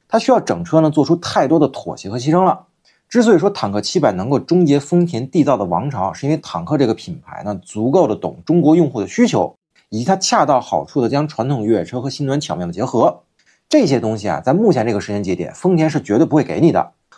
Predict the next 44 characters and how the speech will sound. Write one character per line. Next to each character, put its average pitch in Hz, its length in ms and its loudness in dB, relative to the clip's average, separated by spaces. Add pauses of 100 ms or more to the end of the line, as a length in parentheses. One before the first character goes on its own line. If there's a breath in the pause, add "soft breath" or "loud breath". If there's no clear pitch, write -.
(140 soft breath)
无 170 120 2
论 233 140 4
是 190 80 4
一 202 120 4
汽 175 80 6
丰 175 180 4
田 170 100 6
的 143 60 2
国 123 200 0
产 175 120 2
版 98 120 0
车 104 180 -10
型， 95 120 -10
还 98 80 -8
是 107 60 -2
平 113 180 -10
行 139 100 -2
进 139 140 -2
口 90 120 -12
的 78 60 -8
中 170 140 0
东 214 100 4
版 104 160 0
车 90 160 -10
型， 87 300 -12
都 220 180 2
基 214 200 -6
本 117 180 0
上 80 140 -10
没 95 140 -4
有 104 120 -2
对 92 140 -4
中 123 140 -8
国 123 100 -2
市 117 120 -12
场 82 160 -12
进 98 140 -16
行 101 180 -12
优 143 140 4
化 143 200 0
或 113 100 -8
者 87 80 -6
迎 87 180 -4
合。 104 320 0